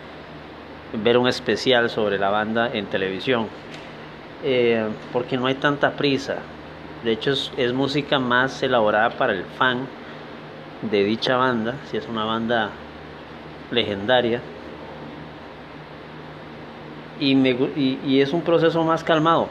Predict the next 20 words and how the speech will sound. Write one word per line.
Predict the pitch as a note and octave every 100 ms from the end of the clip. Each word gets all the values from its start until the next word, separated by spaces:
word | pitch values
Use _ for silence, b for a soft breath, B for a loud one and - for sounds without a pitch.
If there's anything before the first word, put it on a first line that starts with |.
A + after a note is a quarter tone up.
| G#2+
Me | A2+
gusta | A#2+ D3 - F3+
más, | D#3+ B2 B2 - - - - - - - - - -
sinceramente, | A2+ - A#2 A#2 A2 - - - - - - - - - - - - - - - - -
porque | B2+ B2 - B2 A#2 A2+ A2 G#2+ G#2+ - - - -
da | A#2+ B2
más | C3 - -
posibilidad | - C#3+ C#3+ A#2 A2 A#2
al | C3+
artista | A#2 G2+ A#2 A2+ C#3
de | B2+
crear | - G2+ F#2 F2+ E2 - - - - - - - - - - - - - - - -
con | G#2+ G#2
calma. | - A#2+ A#2 G#2+ - - - - - - - -
Ahí | A2
uno | A2+ A#2+
puede | - A#2+ A#2
apreciar | A#2 G#2+ G2+ A2 G#2+
una | A2+ G#2+
obra | G#2 G2+ G2+ G2